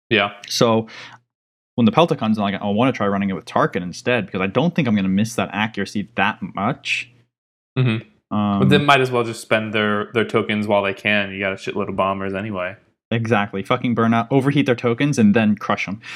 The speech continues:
Speaker 2: Uh, the other part about Plo Koon is, like, the grit thing, where it's like, if there's
Speaker 1: Mm-hmm.
Speaker 2: an adept, uh, squadron nearby,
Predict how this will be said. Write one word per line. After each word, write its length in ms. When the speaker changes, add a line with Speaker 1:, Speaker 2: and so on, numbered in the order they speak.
Speaker 2:
Uh, 240
the 100
other 160
part 380
about 240
Plo 180
Koon 160
is, 100
like, 180
the 100
grit 360
thing, 460
where 140
it's 80
like, 160
if 120
there's 140
Speaker 1:
Mm-hmm. 120
Speaker 2:
an 60
adept, 460
uh, 520
squadron 640
nearby, 760